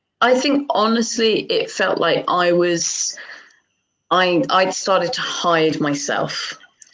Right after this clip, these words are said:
I think I, I didn't, so, you know, if I sort of backtrack right to the start of this conversation, I'm, I'm really proud of the fact that I do comedy, and I'm really proud of the fact that I am a trained clown. And, um, and I,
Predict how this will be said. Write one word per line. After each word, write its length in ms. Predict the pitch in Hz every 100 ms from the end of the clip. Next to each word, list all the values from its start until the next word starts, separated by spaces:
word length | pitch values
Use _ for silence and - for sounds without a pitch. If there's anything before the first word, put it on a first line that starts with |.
| -
I 120 | 160
think 540 | 165 190 170 - - _
I, 880 | 175 165 165 160 160 160 156 156 160 - - - _ _ _ _ -
I 120 | 185
didn't, 400 | 220 202 160 - _ -
so, 160 | 262
you 240 | 233 - 220
know, 100 | 175
if 120 | 196
I 60 | 247
sort 200 | 262 196
of 80 | 226
backtrack 520 | 202 - - - 180
right 280 | 202 208 -
to 100 | 190
the 80 | 180
start 280 | - 156
of 60 | -
this 160 | 156 -
conversation, 760 | 170 151 156 151 151 - 107
I'm, 340 | - 220 247 -
I'm 220 | 269 262
really 260 | 240 214 190
proud 280 | 185 160 151
of 80 |
the 40 | 143
fact 300 | - - -
that 200 | 135 147
I 100 | 156
do 320 | 156 156 151
comedy, 580 | 151 156 143 143 143 139
and 100 | 147
I'm 100 | 165
really 240 | 202 190
proud 340 | - 175 165 160
of 80 |
the 60 | 151
fact 240 | 147 120 -
that 100 | 156
I 80 |
am 160 | 156 156
a 40 | 156
trained 360 | - 151 147
clown. 480 | 147 135 127 127 127 -
And, 440 | 156 156 156 151
um, 340 | 151 147 156 151 - - - - _ -
and 120 | 180
I, 420 | 196 208 214 196